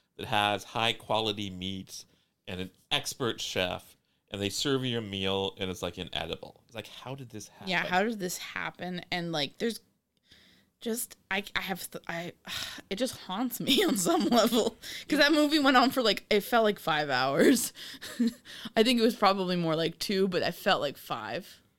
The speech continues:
Speaker 1: And they're, like, parts of it, they're just making fun of the guy's kids.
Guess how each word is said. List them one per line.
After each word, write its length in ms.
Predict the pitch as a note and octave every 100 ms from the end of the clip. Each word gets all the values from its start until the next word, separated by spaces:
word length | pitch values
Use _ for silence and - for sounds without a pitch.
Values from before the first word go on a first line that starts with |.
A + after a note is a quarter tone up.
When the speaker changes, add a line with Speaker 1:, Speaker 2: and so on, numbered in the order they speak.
| _ _ _ _ _ _
Speaker 1:
And 100 | F3
they're, 80 | F#3+
like, 220 | F3+ D#3+
parts 260 | - F3 E3+
of 80 | E3+
it, 40 |
they're 100 | D3
just 180 | C#3+ C3+
making 240 | C3 C#3
fun 160 | B2+ C3
of 60 |
the 80 | A#2+
guy's 320 | G2 A2+ A2
kids. 640 | - - G2+ C#3+ D3+ -